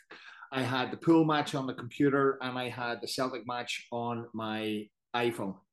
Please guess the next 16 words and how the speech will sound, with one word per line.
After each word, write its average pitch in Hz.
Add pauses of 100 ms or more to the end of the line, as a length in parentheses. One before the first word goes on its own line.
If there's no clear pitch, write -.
(400)
So 123
they 135
were 127
both 147
sitting 175
together, 127
so 135
I 127
was 120
able 135
to 131
watch 123
the -
two 131
games 117
simultaneously, 107